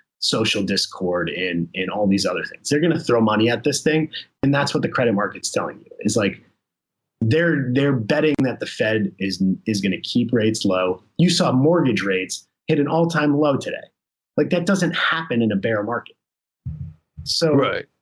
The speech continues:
Speaker 2: Let, let me ask you this, actually. I mean, there are tons of questions I have. I think, I thought it was interesting, you know, when you were looking at the C D S index on investment grade debt, and you were telling me earlier today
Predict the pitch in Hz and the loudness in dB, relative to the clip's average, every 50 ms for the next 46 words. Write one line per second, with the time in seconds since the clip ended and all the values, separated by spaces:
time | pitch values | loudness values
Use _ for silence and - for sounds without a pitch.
0 | _ _ _ _ _ - - - - - _ 190 240 320 277 220 202 240 233 208 | _ _ _ _ _ -20 -20 -20 -20 -4 _ -2 0 2 4 4 4 4 4 4
1 | 190 190 180 - 180 156 131 143 151 156 139 - 147 123 123 - - 156 - 156 | 2 0 -2 -2 -2 0 2 4 2 2 2 0 0 0 0 -2 0 0 0 0
2 | 156 151 147 147 - 156 - - 156 147 151 147 139 123 - 135 120 - 127 107 | 0 2 2 0 0 0 -2 0 -2 -2 0 -2 -4 -2 -2 -2 -2 -2 -2 -2
3 | 113 104 101 107 113 117 113 110 123 143 131 180 175 175 - 147 143 135 170 165 | -2 -2 0 -2 -2 -2 0 -2 -2 -2 -2 -4 -4 -2 -2 -2 -2 0 0 0
4 | 160 143 127 120 135 143 135 151 139 120 - - 123 117 110 107 104 98 - - | 0 0 0 -2 -2 -2 -2 -4 -6 -6 -4 -4 -2 -2 0 -2 -4 -6 -10 -18
5 | - - - 139 127 127 123 120 117 117 120 120 120 123 131 131 123 120 120 127 | -20 -6 -2 0 2 2 2 2 2 2 2 2 2 2 4 2 2 4 2 0
6 | 123 - - 123 117 113 110 107 110 104 101 - 117 101 - - 131 120 117 117 | 0 0 -2 -2 -2 -2 -2 -2 -2 -4 -4 -4 -6 -4 -2 -2 0 2 2 2
7 | 113 - - - - 123 120 117 113 110 107 101 - - 113 113 113 107 104 95 | 0 -2 -4 -2 0 2 2 2 2 0 0 -2 -4 -4 -2 0 0 0 0 0
8 | 113 113 110 - - 113 104 101 92 104 107 107 107 107 92 87 85 117 110 107 | -2 -4 -4 -4 -4 -4 -4 -2 -2 0 0 2 0 0 -2 -2 0 0 0 0
9 | 101 - 110 117 117 131 143 139 - 135 123 117 113 113 110 107 107 110 117 117 | 0 -2 -2 0 2 2 2 2 0 0 0 0 0 0 2 2 4 4 4 4
10 | 120 117 107 101 87 - 107 98 110 110 107 104 101 98 - | 2 2 0 0 0 -2 0 0 2 2 2 2 0 0 -2